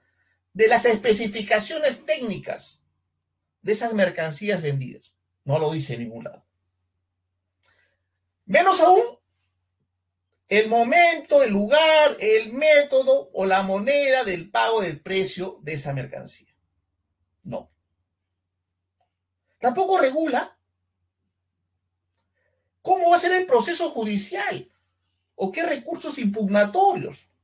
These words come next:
o qué puedo hacer yo como exportador si alguien incumple un contrato.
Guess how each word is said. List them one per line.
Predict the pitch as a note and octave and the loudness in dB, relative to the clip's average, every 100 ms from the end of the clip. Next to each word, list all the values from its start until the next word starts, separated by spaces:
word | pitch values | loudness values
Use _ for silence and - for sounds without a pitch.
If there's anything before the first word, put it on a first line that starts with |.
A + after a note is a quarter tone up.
| _ _ _ _ - | _ _ _ _ 0
o | G#3+ | 0
qué | G#3 F4 | 0 -4
puedo | F4 E4+ | 0 0
hacer | D4+ D4+ | 0 -2
yo | D#4+ | -2
como | D#4+ D4+ | 0 2
exportador | A3 - G3+ G3+ A3 F4+ G4 - - _ _ _ _ _ _ _ _ _ _ | 0 0 0 2 2 4 2 0 -4 _ _ _ _ _ _ _ _ _ _
si | - B3+ | 0 2
alguien | C4 C4 A#3+ | 2 0 0
incumple | G3+ G3 B3 A#3 B3 | 0 0 -4 -6 -6
un | B3 | -2
contrato. | A3+ G#3+ E4 F4 - | -2 2 4 4 0